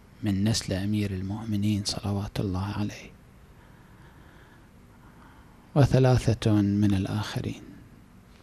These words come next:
الستة الذين هم من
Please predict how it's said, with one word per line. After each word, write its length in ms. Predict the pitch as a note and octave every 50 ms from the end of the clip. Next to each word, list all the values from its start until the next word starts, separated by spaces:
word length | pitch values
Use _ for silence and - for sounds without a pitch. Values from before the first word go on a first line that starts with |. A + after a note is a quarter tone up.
| - - - - - - - - - - - - - - - - - - - - - - - - - - - - - - - - - - - - - - - - - - - - - - - - - - - - - - - - - - D3+
الستة 520 | C3+ - - - C#3+ - - - C3+ C3+
الذين 380 | B2+ B2 A#2+ A#2+ A#2+ B2 B2 A#2+
هم 240 | A#2 A#2 A2+ A2+ A2+
من 340 | A2 A2 A2 G#2 G2+ G2